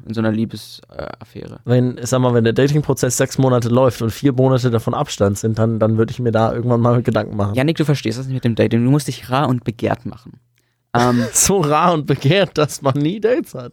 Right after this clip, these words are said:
Speaker 1: Ghosten nennt man das heutzutage.
Speaker 2: Ghosten,
Speaker 1: Man
Speaker 2: ja,
Speaker 1: muss
Speaker 2: genau.
Speaker 1: einfach, ähm, sich, damit, damit sie weiß, was sie an uns hat. Es kann nicht, es kann nicht, äh, jeden Monat passieren. Es kann auch nicht alle zwei Monate passieren. Es ist was Besonderes.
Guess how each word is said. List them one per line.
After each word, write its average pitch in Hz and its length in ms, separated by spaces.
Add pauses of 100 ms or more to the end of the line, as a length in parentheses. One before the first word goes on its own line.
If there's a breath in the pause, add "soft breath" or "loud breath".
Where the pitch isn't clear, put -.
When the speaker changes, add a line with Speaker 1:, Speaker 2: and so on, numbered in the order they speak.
(100)
Speaker 1:
Ghosten 160 420
nennt 110 180
man 110 100
das 110 160
heutzutage. - 460
Speaker 2:
Ghosten, - 360
Speaker 1:
Man 120 100
Speaker 2:
ja, 139 40
Speaker 1:
muss 156 80
Speaker 2:
genau. - 140
Speaker 1:
einfach, 160 360
ähm, 123 520
sich, 135 260
damit, 143 280
damit 165 200
sie 165 140
weiß, 185 240
was 170 80
sie - 100
an 156 80
uns 143 180
hat. - 220 (140)
Es - 160
kann 165 160
nicht, 151 160
es 120 120
kann 120 180
nicht, 220 240 (200)
äh, - 80
jeden 113 300
Monat 117 260
passieren. 165 440 (360 soft breath)
Es - 100
kann 139 120
auch 123 100
nicht 113 120
alle 107 140
zwei - 180
Monate 127 240
passieren. 156 320
Es 165 120
ist 165 100
was 180 100
Besonderes. 143 480